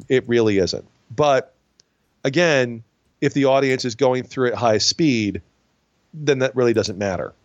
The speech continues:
You know, you're, you're, you're quickly going through this material. So there's a lot of stuff. Tut gets brought up. The Colossi Amemnon get brought up. Lots of stuff about geometry, the usual,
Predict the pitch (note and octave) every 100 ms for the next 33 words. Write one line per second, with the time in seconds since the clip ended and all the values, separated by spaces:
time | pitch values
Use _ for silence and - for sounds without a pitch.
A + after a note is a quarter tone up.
0 | _ _ _ _ - A2+ F#2 E2+ G2 G#2
1 | A#2 A#2 B2 A2 - B2 B2 A2 G#2+ G2+
2 | G2 - A2 G2 F#2+ F#2 - D3 B2 F#2
3 | C#2+ - - - G#3 A3 G3+ F#3+ G#3 G#3+
4 | - F3+ D#3+ - - G#3 F3 G3+ G3 -
5 | F3+ F3 E3+ E3 D#3+ C#3+ - C#3 C3 -
6 | G#2 F#2+ E3+ G#3+ G3+ G3 F3+ E3+ E3 D3+
7 | D3+ C#3+ C#3 - - - - D3 D3 C#3+
8 | - C3+ B2+ A#2+ G#2+ A2 D3+ E3+ E3 D#3+
9 | - D3 C#3+ B2 B2 C#3 B2+ C3+ C3 B2+